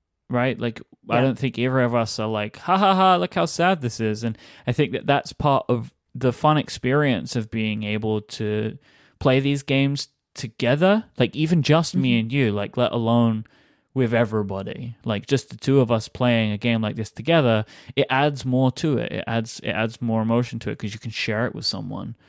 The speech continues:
Speaker 2: Mm-hmm.
Speaker 1: And I think, well, that's, that's why this show exists, 'cause that's, that's the type of thing that we like to share, right?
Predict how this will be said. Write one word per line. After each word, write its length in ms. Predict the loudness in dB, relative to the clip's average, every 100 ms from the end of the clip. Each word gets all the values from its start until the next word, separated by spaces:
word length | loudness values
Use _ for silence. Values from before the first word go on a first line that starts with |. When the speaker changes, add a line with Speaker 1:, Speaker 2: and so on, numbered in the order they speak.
| -6
Speaker 2:
Mm-hmm. 240 | -4 -2
Speaker 1:
And 120 | 0 0
I 80 |
think, 180 | 2 0 -2
well, 140 | -2
that's, 180 | -2 -2
that's 260 | -2 -2 0
why 140 | -2
this 80 | -2
show 160 | -2 -4
exists, 360 | -4 -4 -6
'cause 160 | -8 -10
that's, 180 | -8 -8
that's 220 | -8 -8
the 80 | -10
type 220 | -10 -8
of 80 | -8
thing 160 | -8 -8
that 80 |
we 80 | -6
like 180 | -6 -6
to 80 | -10
share, 360 | -8 -6 -6 -8
right? 320 | -8 -10 -12